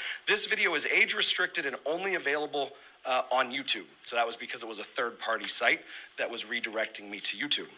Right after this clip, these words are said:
So then the second one, I'm now on YouTube, and it says, "Sign in to confirm your age." And then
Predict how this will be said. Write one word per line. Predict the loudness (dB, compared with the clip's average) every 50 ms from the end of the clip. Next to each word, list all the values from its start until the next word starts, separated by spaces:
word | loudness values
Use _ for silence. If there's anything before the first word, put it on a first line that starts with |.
| -20 -20 -20 -20 -20 -20 -20 -20 -20 -20 -20 -2 2
So | 4 4 6 4
then | 4 4
the | 6 8
second | 8 8 8 6 4 0 0
one, | 0 0 0
I'm | 0 2 4
now | 4 4 4 4 2
on | 4 4 4 4 4
YouTube, | 0 0 2 2 2 2 0 -6 -10 -12 -12 -12 -12 -12 -4 -2
and | 0 0 4
it | 6
says, | 8 8 8 8 8
"Sign | 10 10 10 10 8 8 6 6
in | 4 2 4 4 4
to | 2 4
confirm | 2 0 0 0 -2 -2 0 0 -2 -2 -2
your | -4 -6 -6 -6
age." | -6 -6 -8 -10 -10 -4 -4 -2 -2 -4 -6 -12 -20 -20 -20 -20 -16 -14 -14 -14 -4 0 0
And | 2 4
then | 4 4 4